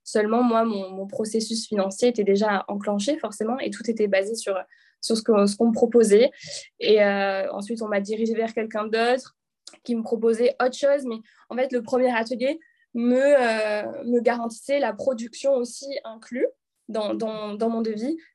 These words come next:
Sauf que la styliste que j'ai rencontrée par la suite, elle, pas du tout. Son métier, c'était uniquement être styliste.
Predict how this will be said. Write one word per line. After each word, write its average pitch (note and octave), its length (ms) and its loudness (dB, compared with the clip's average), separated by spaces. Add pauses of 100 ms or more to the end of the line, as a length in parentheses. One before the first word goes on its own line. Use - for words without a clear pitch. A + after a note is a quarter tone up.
Sauf A3+ 240 0
que G3+ 760 4 (300)
la G3+ 160 -6
styliste A3+ 360 -2
que A3 100 2
j'ai G#3+ 100 2
rencontrée G#3 480 2 (140)
par G3+ 120 0
la G3 120 4
suite, A#3 320 -4
elle, A3 140 0
pas G3+ 120 0
du G3+ 140 -8
tout. C#4+ 120 -8
Son D#4+ 160 -10
métier, G#3 240 -4
c'était G3+ 200 -2
uniquement G#3+ 420 0
être G3 280 -2
styliste. - 440 -2